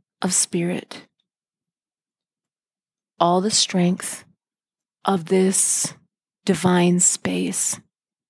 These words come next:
and know that things are gonna play out to the greatest good for all concerned. Things might not make sense.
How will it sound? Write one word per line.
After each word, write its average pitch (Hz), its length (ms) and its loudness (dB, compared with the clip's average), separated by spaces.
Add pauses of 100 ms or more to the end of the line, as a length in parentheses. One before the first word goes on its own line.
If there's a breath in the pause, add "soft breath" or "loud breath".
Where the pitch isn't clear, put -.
(1800 loud breath)
and 220 340 6
know 247 340 2
that 277 220 -2
things 220 380 2
are 233 60 -2
gonna 214 200 2
play 214 460 0
out 226 720 -2 (580)
to - 120 -6
the 240 100 0
greatest 208 560 0
good 202 180 -2
for 196 200 -4
all 185 160 0
concerned. 214 840 0 (420 soft breath)
Things 269 360 4
might 214 280 2
not 208 380 2
make 214 240 2
sense. - 880 -2